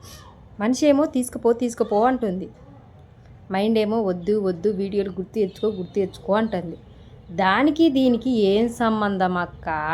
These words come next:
అంటారు, అంతే కదా. దానికి దీనికి ఏం సంబంధం అంటే ఒక వీడియోలో చూసినాను, అంటే డబ్బులు పెట్టేసి ఫ్రాంక్ వీడియో చేసి మళ్ళీ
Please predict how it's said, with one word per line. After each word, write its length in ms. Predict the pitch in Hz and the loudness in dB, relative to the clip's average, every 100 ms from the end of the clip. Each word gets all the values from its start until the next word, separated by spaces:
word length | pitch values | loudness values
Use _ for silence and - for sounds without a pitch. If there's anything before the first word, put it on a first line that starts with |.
| 190 | 2
అంటారు, 460 | 254 240 156 135 - - - - | 2 2 0 -2 -14 -20 -20 -18
అంతే 240 | 156 165 233 | -12 -2 0
కదా. 240 | 226 165 156 - - - - - - - | 2 0 -2 -12 -20 -20 -20 -20 -10 -2
దానికి 280 | 226 285 | 2 2
దీనికి 280 | 277 262 233 220 | 2 2 2 2
ఏం 100 | 202 | 0
సంబంధం 420 | 208 202 190 170 | -2 -2 -4 -4
అంటే 200 | 165 247 | -4 -4
ఒక 220 | 220 233 | -2 0
వీడియోలో 380 | 233 233 240 262 | 2 4 4 4
చూసినాను, 540 | 214 185 - 180 170 - - - - - | 2 -2 -6 -10 -12 -14 -20 -20 -20 -20
అంటే 200 | - 202 | -6 -2
డబ్బులు 320 | 202 190 190 254 | 0 2 4 4
పెట్టేసి 520 | 220 202 190 - 185 180 190 - - - - - - - - - - - - - | 4 2 -2 -2 -2 -2 -6 -14 -20 -20 -20 -20 -20 -20 -20 -20 -20 -20 -20 -10
ఫ్రాంక్ 300 | - 214 214 | -2 0 0
వీడియో 280 | 208 214 233 | 0 2 4
చేసి 420 | 208 196 180 190 185 185 - - - - - - - - - - - - | 4 2 -2 -4 -2 -4 -8 -20 -20 -20 -20 -20 -20 -20 -20 -20 -20 -2
మళ్ళీ 180 | 233 262 | 4 6